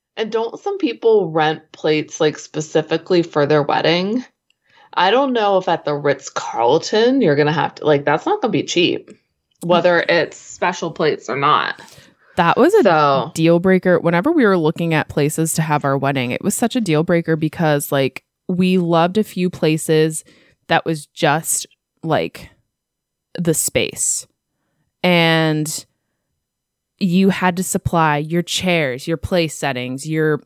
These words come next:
Speaker 2: cutlery, your cups, your,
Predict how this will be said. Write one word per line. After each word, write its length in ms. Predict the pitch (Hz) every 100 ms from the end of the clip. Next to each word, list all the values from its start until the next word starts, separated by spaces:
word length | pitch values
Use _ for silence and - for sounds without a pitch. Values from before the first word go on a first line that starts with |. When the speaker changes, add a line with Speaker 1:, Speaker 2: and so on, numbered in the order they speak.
| _ - - -
Speaker 2:
cutlery, 540 | - - - 160 147
your 280 | 139 147 151 _ -
cups, 500 | - - - - -
your, 280 | 165 165